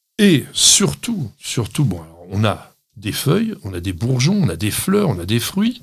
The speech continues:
Tout ça, c'est aussi des caractéristiques du végétal. Et surtout, ce qu'il faut savoir, c'est que pour être une plante, il faut être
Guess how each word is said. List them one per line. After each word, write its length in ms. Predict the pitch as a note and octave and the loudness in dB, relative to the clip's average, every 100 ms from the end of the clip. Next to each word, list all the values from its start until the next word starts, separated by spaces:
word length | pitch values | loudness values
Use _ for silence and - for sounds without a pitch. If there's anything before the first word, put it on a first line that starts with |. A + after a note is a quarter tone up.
| - | -12
Tout 140 | - | -6
ça, 180 | - E3 | -2 0
c'est 160 | C#3+ G#2 | 0 -2
aussi 220 | F#2 - | -4 -4
des 120 | G2 | -6
caractéristiques 880 | F#2+ B2 G2 F2+ G2+ F#2 - A#2+ - - - _ - | -4 -4 -4 -6 -6 -6 -6 -8 -12 -20 -20 _ -10
du 100 | G#2+ | -4
végétal. 600 | G2+ F#2 G2 F3 G#3+ G3+ _ - | -2 -2 -2 -2 -2 -6 _ -4
Et 60 | |
surtout, 260 | A#2 G#3 A3 | -2 0 0
ce 80 | - | 0
qu'il 100 | D3 | 2
faut 120 | C#3+ | 2
savoir, 360 | C#3+ D3 G#3 F#3+ | 2 2 2 2
c'est 180 | - | 0
que 280 | A#2 B2 G#2+ - _ _ _ _ _ _ _ _ | 0 0 -2 -6 _ _ _ _ _ _ _ _
pour 220 | F3+ G3 | 0 2
être 180 | G#3+ - | 4 6
une 140 | B2+ | 6
plante, 560 | A2 C3+ F#3 A3+ - - _ _ _ _ _ _ _ _ | 6 6 4 2 -4 -10 _ _ _ _ _ _ _ _
il 80 | A#2+ | -4
faut 200 | - D#3+ | 2 2
être 540 | D3+ F3+ F#3+ G3 - | 4 2 -2 -4 -12